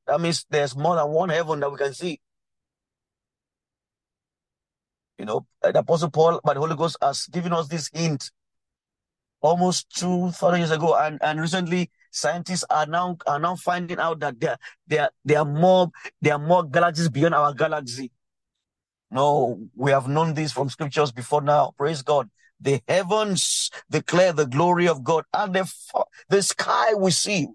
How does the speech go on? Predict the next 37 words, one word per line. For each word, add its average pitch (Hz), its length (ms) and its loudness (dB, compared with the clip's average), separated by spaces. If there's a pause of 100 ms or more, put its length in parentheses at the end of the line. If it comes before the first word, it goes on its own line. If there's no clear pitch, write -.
(280)
What, 185 300 0
what, 190 260 2
what 180 300 2
beauty! 170 240 -2
You - 20 0
know, 208 80 4
sometimes 214 480 0 (220)
you 165 100 -2
look 185 260 0
at 180 140 2
the 170 80 -4
sky. 160 800 0 (960)
Sometimes 202 540 0
it's 170 120 0
white, 165 300 4
sometimes 185 520 -2
it's - 20 -4
blue, 170 320 -2
sometimes 202 480 -2
it's, 143 200 -4
it's, 165 280 -4 (300)
it's 175 220 0
cloudy. 185 360 2
Sometimes 196 420 -2
it's 123 60 -6
not 196 140 -2
cloudy. 180 260 -2
Sometimes 220 500 -2
it's, 165 200 -2 (220)
it's 170 160 2
just, 185 300 2
it's 180 140 0
just, 190 260 2
you 190 60 2
know, 196 140 2
it 180 120 2
shows, 214 340 -2